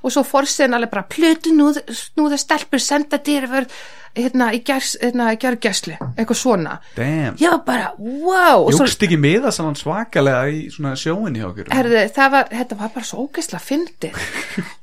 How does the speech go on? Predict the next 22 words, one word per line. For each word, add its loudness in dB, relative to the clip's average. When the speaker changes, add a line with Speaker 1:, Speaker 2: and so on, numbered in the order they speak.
Speaker 1:
Og 2
hérna, 4
og -2
þetta 2
er 6
ekki, 2
þetta, 2
þetta 4
er -2
náttúrulega 4
var 8
dramatísert, 2
þetta -2
var 0
ekki -8
svo 2
slæmt, 0
þetta -4
er 4
Speaker 2:
Nei. 0
Speaker 1:
bara 2
svona 2